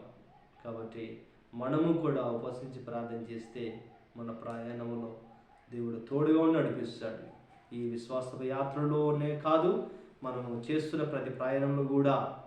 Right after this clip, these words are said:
ప్రార్థన చాలా కంపల్సరీ అండి. ప్రార్థన చేసి, మనం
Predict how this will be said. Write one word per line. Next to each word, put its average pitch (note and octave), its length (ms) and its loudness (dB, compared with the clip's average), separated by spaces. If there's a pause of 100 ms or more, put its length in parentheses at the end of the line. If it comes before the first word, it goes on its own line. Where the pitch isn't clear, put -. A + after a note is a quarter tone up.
ప్రార్థన C#3+ 720 0
చాలా A#2+ 400 -4
కంపల్సరీ A#2 500 -8
అండి. A2+ 180 -12 (480)
ప్రార్థన B2 580 -4
చేసి, F3 440 6
మనం B2 320 0